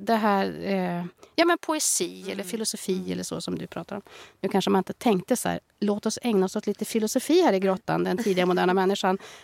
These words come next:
Speaker 1: Men det var ändå det där och det tyckte jag var så intressant.
Speaker 2: Mm.
Speaker 1: Också för att det är den,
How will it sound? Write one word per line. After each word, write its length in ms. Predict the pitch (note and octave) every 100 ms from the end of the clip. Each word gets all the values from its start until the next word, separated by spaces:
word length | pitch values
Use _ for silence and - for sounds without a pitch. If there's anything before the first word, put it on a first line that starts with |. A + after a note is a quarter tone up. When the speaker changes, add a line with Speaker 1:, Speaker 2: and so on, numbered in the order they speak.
| -
Speaker 1:
Men 160 | A#3+
det 100 | C4
var 80 | D4+
ändå 400 | D4+ D4+ C4 G#3
det 80 | G#3
där 240 | F3+ F3
och 80 | F#3+
det 80 | A#3
tyckte 260 | C#4 C4+ A3+
jag 40 |
var 60 | G#3+
så 80 | G#3+
intressant. 720 | G3 A3+ - C4+ E3 - - -
Speaker 2:
Mm. 300 | G3 G3 G#3+ - _ _
Speaker 1:
Också 360 | F#4 - - C#4
för 340 | A3 G#3+ -
att 280 | G3+ - - _ _ _ _ _
det 200 | A#3 B3
är 60 | A#3
den, 440 | G#3+ C#4+ C#4+ C4+